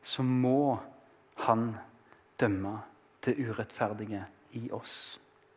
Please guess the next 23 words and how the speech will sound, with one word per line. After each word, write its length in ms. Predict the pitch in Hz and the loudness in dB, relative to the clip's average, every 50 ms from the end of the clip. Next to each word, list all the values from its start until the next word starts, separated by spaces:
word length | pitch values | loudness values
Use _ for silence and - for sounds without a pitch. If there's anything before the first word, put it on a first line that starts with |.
| - _ _ _ _ _ _ _ _ _ _ _ - - - | -20 _ _ _ _ _ _ _ _ _ _ _ -20 -14 -8
Synden 640 | - - - - - 131 135 151 143 - 139 127 123 | -4 -2 2 4 6 6 6 6 6 6 6 6 8
vi 140 | 127 123 123 123 120 | 8 6 6 4 4
gjør, 320 | 117 117 135 143 147 - - - - - - - - - - - - - _ | 4 2 2 0 -2 -8 -12 -16 -18 -20 -20 -20 -20 -20 -20 -20 -20 -8 _
og 120 | - 117 - | -2 -2 0
synden 680 | - - - 120 117 120 123 123 123 - 127 120 123 123 120 - - - - - - | 0 0 0 0 0 0 0 -2 0 0 0 2 0 -2 -4 -8 -14 -20 -20 -10 -4
vi 220 | 113 110 110 113 113 - - | -2 0 0 0 -2 -4 -6
er. 320 | - 107 127 139 113 98 - - - - - _ _ _ _ _ _ _ - - - _ _ _ _ _ _ _ _ _ _ _ _ _ - _ - - _ _ - _ _ _ _ _ - - | -4 -4 -2 -2 -4 -6 -10 -14 -18 -20 -20 _ _ _ _ _ _ _ -20 -20 -20 _ _ _ _ _ _ _ _ _ _ _ _ _ -20 _ -20 -20 _ _ -20 _ _ _ _ _ -8 -6
Sa 300 | - - - 127 160 208 | -4 -2 0 0 0 0
du 80 | 269 233 | 2 2
nettopp 540 | 185 127 - - 180 190 190 - - - - - - - | 2 2 2 2 0 0 0 -2 -10 -20 -18 -14 -12 -12
at 160 | - - - | -6 2 4
vi 160 | 139 139 139 - - 123 135 | 4 4 4 2 2 4 4
er 80 | 165 165 - | 4 2 2
synd? 320 | - 175 196 233 196 127 - - - - _ _ _ _ _ _ _ _ _ _ _ _ _ _ _ _ _ _ _ _ _ _ _ _ _ _ _ _ _ _ _ _ _ _ _ _ _ - | 0 0 0 0 -2 -4 -6 -10 -18 -20 _ _ _ _ _ _ _ _ _ _ _ _ _ _ _ _ _ _ _ _ _ _ _ _ _ _ _ _ _ _ _ _ _ _ _ _ _ 0
Ja, 160 | 120 117 123 151 170 - - - - _ _ _ _ _ _ - _ _ _ _ _ _ _ - | 2 2 2 0 -2 -8 -16 -20 -20 _ _ _ _ _ _ -20 _ _ _ _ _ _ _ 4
det 80 | - 131 | 6 6
er 80 | 127 | 6
grunnen 360 | - 123 127 131 143 143 139 135 | 6 6 6 8 8 8 6 4
til 100 | - 131 | 2 0
at 140 | 117 - 131 | 0 2 2
vi 80 | 127 127 120 | 2 2 2
gjør 220 | 110 117 120 80 - | 2 0 0 -2 -2
synd. 300 | - - - 104 95 98 | -4 -4 -4 -4 -6 -8